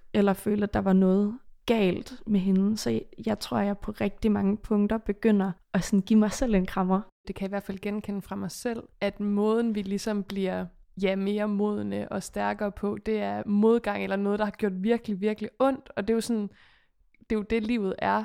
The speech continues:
Speaker 2: Vi kan jo ikke
Speaker 1: Mhm.
Speaker 2: gå og være helt vildt glade hele tiden, for så kan vi aldrig føle smerten, og hvis ikke vi har følt smerten, kan vi aldrig vide, hvordan det er at være glad.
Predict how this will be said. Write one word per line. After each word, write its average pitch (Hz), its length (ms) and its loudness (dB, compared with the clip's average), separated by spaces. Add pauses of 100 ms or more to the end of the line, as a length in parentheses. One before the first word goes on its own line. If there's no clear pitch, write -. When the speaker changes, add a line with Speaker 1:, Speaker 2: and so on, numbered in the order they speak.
(120)
Speaker 2:
Vi 202 80 0
kan 202 160 0
jo 196 60 10
ikke 185 80 10
Speaker 1:
Mhm. 180 40 2
Speaker 2:
gå 233 160 8
og 185 80 0
være 190 120 -2
helt 196 200 -4
vildt 196 140 -10
glade 202 300 0
hele 214 160 -2
tiden, 196 240 -6
for - 40 -16
så 220 80 -2
kan 214 100 0
vi 196 40 0
aldrig 196 180 -2
føle 190 200 -6
smerten, 220 400 -4
og 202 60 0
hvis 202 160 -4
ikke 214 140 -6
vi 202 60 -2
har 185 60 -2
følt 208 240 -6
smerten, 202 340 -4
kan 202 140 -4
vi 214 60 -4
aldrig 190 240 -6
vide, 202 140 0
hvordan 202 300 -4
det 202 120 -4
er 196 360 -6
at 190 60 -8
være 196 220 -10
glad. 202 340 -2